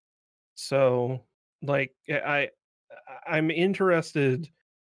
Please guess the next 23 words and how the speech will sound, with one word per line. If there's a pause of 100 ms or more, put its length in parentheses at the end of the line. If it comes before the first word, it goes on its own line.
(120)
in
maybe
they
can
find
some
ways
of
compelling
me
to
want
to
play
on
a
console
instead,
but
I
really
doubt
it.